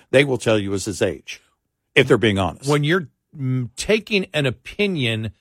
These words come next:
Speaker 2: that your own party,
Speaker 1: Yeah. Yeah.
Speaker 2: the vast majority,
Speaker 1: Right.
Speaker 2: landslide numbers are
Speaker 1: Right.
Speaker 2: against,
Speaker 1: Right.
Speaker 2: you've got problems.
Speaker 1: Right.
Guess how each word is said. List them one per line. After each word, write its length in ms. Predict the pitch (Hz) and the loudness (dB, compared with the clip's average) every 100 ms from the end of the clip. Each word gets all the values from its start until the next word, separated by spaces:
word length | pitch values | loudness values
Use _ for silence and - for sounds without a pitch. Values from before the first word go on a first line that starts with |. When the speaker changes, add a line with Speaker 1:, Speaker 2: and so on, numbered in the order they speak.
| _ _ - | _ _ -6
Speaker 2:
that 300 | 127 127 - | -2 -2 -2
your 160 | 139 - | -4 -4
own 380 | 165 175 175 156 - | -2 0 0 -4 -10
party, 680 | - - 202 214 190 120 107 | -20 -2 4 4 2 -4 2
Speaker 1:
Yeah. 220 | 139 104 - _ _ _ _ | 4 2 -4 _ _ _ _
Yeah. 160 | - 294 | 2 4
Speaker 2:
the 60 | 143 | 4
vast 580 | 104 175 196 214 - 156 | 2 4 6 4 -2 -2
majority, 920 | 170 131 98 104 214 262 214 147 123 | -2 -2 -2 4 6 4 0 0 2
Speaker 1:
Right. 300 | 254 277 - | 4 2 -4
Speaker 2:
landslide 1080 | 139 156 202 262 311 254 - 196 170 151 143 | -6 0 2 4 2 0 -2 0 2 2 0
numbers 440 | 147 135 135 113 | -2 0 0 6
are 140 | - | 6
Speaker 1:
Right. 80 | 120 | 4
Speaker 2:
against, 480 | 107 160 175 160 - _ | 2 0 0 -4 -10 _
Speaker 1:
Right. 240 | 196 190 107 | 4 4 0
Speaker 2:
you've 380 | 117 214 214 | -2 -2 2
got 340 | 175 202 185 - | 4 4 4 -4
problems. 480 | - 165 131 101 - | -2 0 0 0 4
Speaker 1:
Right. 260 | 180 147 | 6 4